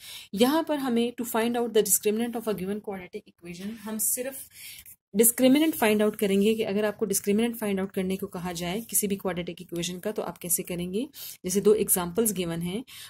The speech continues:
फर्स्ट है हमारे पास टू एक्स स्क्वायर माइनस सेवन एक्स प्लस वन इक्वल्स टू ज़ीरो, और आप स्टेटमेंट को देखें, उन्होंने सिर्फ आपको डिस्क्रिमिनेंट फाइंड आउट करने को कहा है। टू एक्स स्क्वायर माइनस सेवन एक्स प्लस वन इक्वल्स टू ज़ीरो में हमारे पास ए की वैल्यू टू, बी की वैल्यू माइनस सेवन और सी की वैल्यू वन है।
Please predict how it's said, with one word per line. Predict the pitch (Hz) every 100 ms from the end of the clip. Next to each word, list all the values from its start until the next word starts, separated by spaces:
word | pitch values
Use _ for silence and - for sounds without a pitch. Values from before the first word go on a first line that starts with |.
| -
फर्स्ट | 208 220 233
है | 226
हमारे | 202 190
पास | 202 202 -
टू | 254 -
एक्स | 196
स्क्वायर | - 190 190
माइनस | 175 175 196
सेवन | - 196 220
एक्स | 226
प्लस | 185 180 -
वन | 170
इक्वल्स | 175 180 185
टू | 196
ज़ीरो, | 175 175 190 233 185
और | 185
आप | 180
स्टेटमेंट | - 190 220 226
को | -
देखें, | 196 190 240
उन्होंने | 226 220
सिर्फ | 214 262 262
आपको | 214 - 202
डिस्क्रिमिनेंट | 190 - 185 175 175 175
फाइंड | 170 175
आउट | 170 170
करने | 185 190
को | 196
कहा | 202 202 226
है। | 247 392 - - - - _ - - - _
टू | 302 330
एक्स | 320
स्क्वायर | - 285
माइनस | 254 220 233
सेवन | - 240 254
एक्स | 269
प्लस | - 233 226
वन | 226
इक्वल्स | 233 262 262
टू | 277
ज़ीरो | 233 196 196
में | 196 196 208
हमारे | 202 185
पास | 196 208 -
ए | 226
की | 226
वैल्यू | 220 190 190
टू, | 190 196
बी | 175 202
की | - 214
वैल्यू | 185 196 -
माइनस | 175 185 185
सेवन | 180 196
और | 220
सी | 190 196
की | 190
वैल्यू | 175 170 175
वन | 170 170
है। | 208